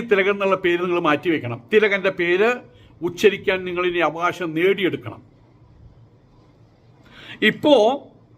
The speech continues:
ഹേ ഷമ്മി, ഞാനിത് അറപ്പോടു കൂടി വെറുപ്പോടു കൂടിയിട്ടല്ല, ബഹുമാനത്തോടു കൂടി തന്നെ, സ്നേഹത്തോടു കൂടി തന്നെയാ പറയുന്നത്. ഹേ ഷമ്മി, ഷമ്മി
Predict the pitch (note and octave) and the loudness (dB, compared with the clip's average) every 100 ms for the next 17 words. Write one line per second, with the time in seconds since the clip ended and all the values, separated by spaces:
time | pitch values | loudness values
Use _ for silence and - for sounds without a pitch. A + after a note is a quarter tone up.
0 | _ - - - _ _ _ - G#3 C4+ | _ -20 -20 -20 _ _ _ -2 4 4
1 | C#4+ C4 A#3 A#3 A3+ C3+ G2+ - _ _ | 2 -2 -2 -2 -2 -4 -8 -20 _ _
2 | _ _ _ _ _ - _ _ _ _ | _ _ _ _ _ -20 _ _ _ _
3 | _ _ _ _ _ F3+ G3 G#3+ A3 F#3 | _ _ _ _ _ 0 2 4 2 0
4 | - - - G3 G#3 B3 B3 A#3+ A#3 A3 | -10 -16 -6 -4 0 0 0 0 0 0
5 | A3 A#3+ A#3+ A3+ A3 G#3+ G#3 F#3+ F3+ A3+ | 0 0 0 0 -2 0 2 2 0 0
6 | C4+ C4+ C#4 C#4 B3+ G#3+ G#3 G3+ - A3 | 0 0 0 0 -2 0 0 0 0 0
7 | B3 C#4 C4+ C4 B3 A#3 G#3+ G3+ G3+ F#3+ | 2 2 0 0 0 0 0 2 2 2
8 | F3+ D3 C#3+ B3 C#4+ C#4 A3+ G#3 G#3 G3+ | 0 0 0 2 4 2 2 0 0 -4
9 | B2 G2 - _ _ _ _ _ _ _ | -6 -10 -20 _ _ _ _ _ _ _
10 | _ - - - - F#3 G3+ | _ -20 -20 -14 -2 0 2